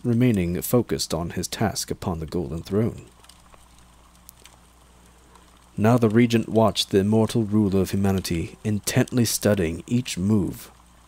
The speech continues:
and realized that the game might well be the means by which Relevation would devise his strategy.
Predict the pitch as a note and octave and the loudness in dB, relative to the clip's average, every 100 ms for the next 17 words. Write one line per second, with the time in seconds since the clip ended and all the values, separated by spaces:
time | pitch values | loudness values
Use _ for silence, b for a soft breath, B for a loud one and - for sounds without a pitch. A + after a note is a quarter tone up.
0 | - F#2+ F#2+ B2 A#2+ G2+ F#2 - F#2+ G#2 | -8 -4 0 2 4 2 0 -2 0 2
1 | A#2 A2+ G2 G2 G#2+ F2 F#2+ A#2 A#2 - | 2 2 0 -2 -2 -4 0 -2 -2 0
2 | G#2+ F#2 E2+ F#2 F2+ G#2+ F2 D#2 F#2 F2+ | 2 2 2 0 0 0 0 0 -2 0
3 | E2+ - F#2 F2 G#2+ G#2+ F2+ E2 B B | -4 -2 -2 2 2 2 -4 -6 B B
4 | B B G2+ B2+ A2+ A2 G#2 F#2+ F2 F#2 | B B 0 0 2 2 2 2 0 -2
5 | - F#2+ G#2 F#2 - | 0 0 0 -2 -6